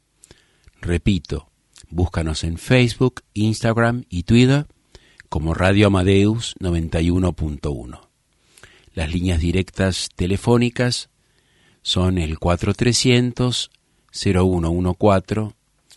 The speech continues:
o bien el cinco cero tres uno, nueve ocho cero uno. Reitero, cuatro trescientos, cero uno uno cuatro o bien el cinco cero tres uno,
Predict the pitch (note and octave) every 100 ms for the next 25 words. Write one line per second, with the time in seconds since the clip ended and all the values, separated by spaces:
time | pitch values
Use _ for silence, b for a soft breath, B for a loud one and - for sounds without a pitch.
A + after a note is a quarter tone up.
0 | B B - F2+ G2 G2+ F#2 F2 - A#2
1 | C3 C3 B2+ A#2 G2+ G2+ G2+ G2+ G#2 -
2 | G2 G2 G2 G2+ - b b b b F#2+
3 | G2+ F#2+ F#2 G2 F#2+ - G#2+ G#2 _ _
4 | - - F2 E2+ C#2+ C#2 C#2+ - _ _
5 | _ _ b b - F2 F2+ F2 F2 C#2
6 | C#2 C#2+ _ - F2+ E2+ F#2+ - A2+ -
7 | A#2+ A2+ A#2 A#2+ A#2+ - - _ b b
8 | b - B2 A#2 A2 A2 F#2+ F#2 F2 -
9 | G2+ G#2 G2+ A2 G#2 G2 A2 A2 - _
10 | B B B B F#2+ G2+ G#2 G2 F2+ F2
11 | - A#2 B2 A#2 A2 - G2+ G2 A2 G2+
12 | - F2 F2 F#2 G2